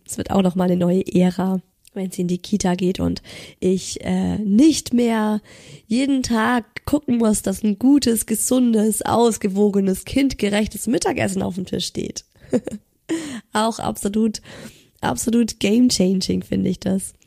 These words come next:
Und, äh, ja, deswegen, bei mir ist es tatsächlich so, dass ich im Moment so richtig das Gefühl hab, mit diesem Frühjahr geht hier bei uns einfach eine neue Zeit los und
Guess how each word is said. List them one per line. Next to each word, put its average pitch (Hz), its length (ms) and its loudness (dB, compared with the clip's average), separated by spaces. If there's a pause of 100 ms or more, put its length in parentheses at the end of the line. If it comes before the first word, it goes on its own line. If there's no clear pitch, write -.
(680)
Und, 190 720 0
äh, 190 440 0
ja, 254 260 0
deswegen, 220 680 -2
bei 190 120 0
mir 208 160 2
ist 208 60 -2
es 220 120 -4
tatsächlich 202 520 -2
so, 247 260 -2 (380)
dass 190 180 -4
ich 247 280 0
im 196 80 -2
Moment 208 680 0 (600)
so 196 580 0 (260)
richtig 277 320 0
das - 40 -16
Gefühl 220 480 0
hab, 202 360 0 (680)
mit 220 220 2
diesem 240 280 2
Frühjahr 214 680 0
geht 208 220 -2
hier 214 140 -2
bei 202 120 -2
uns 202 500 -6 (440)
einfach 202 380 -4
eine 196 100 0
neue 196 320 0
Zeit 208 420 -2
los 202 420 0
und 185 300 -4